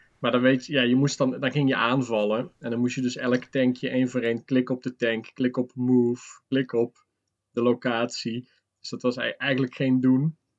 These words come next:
Gelukkig kwam, eh, vrij snel daarna Command and Conquer. En, ehm, dat was echt voor mij, ehm,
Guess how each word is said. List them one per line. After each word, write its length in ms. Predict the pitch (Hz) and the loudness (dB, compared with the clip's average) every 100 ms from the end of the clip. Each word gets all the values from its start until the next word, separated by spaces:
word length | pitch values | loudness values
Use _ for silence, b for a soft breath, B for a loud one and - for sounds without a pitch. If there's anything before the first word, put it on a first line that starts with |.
| _ _ _ _ | _ _ _ _
Gelukkig 300 | 127 123 123 | -2 -2 -4
kwam, 260 | - 120 120 | -4 -2 -2
eh, 60 | |
vrij 220 | 113 120 | -2 -2
snel 260 | 117 - 117 | -2 0 -2
daarna 220 | 113 113 | 0 -2
Command 280 | - 120 113 | -2 -4 -2
and 120 | 113 | -4
Conquer. 540 | - 120 123 113 123 - | 0 0 0 -4 -8 -14
En, 280 | - 117 110 | -8 -6 -6
ehm, 240 | 110 110 107 107 | -6 -6 -6 -6
dat 160 | 110 113 | -6 -4
was 140 | 123 | -4
echt 220 | 120 120 | -4 -10
voor 140 | - 120 | -6 -4
mij, 380 | 117 110 113 113 110 | -2 0 0 0 -2
ehm, 140 | 110 | -2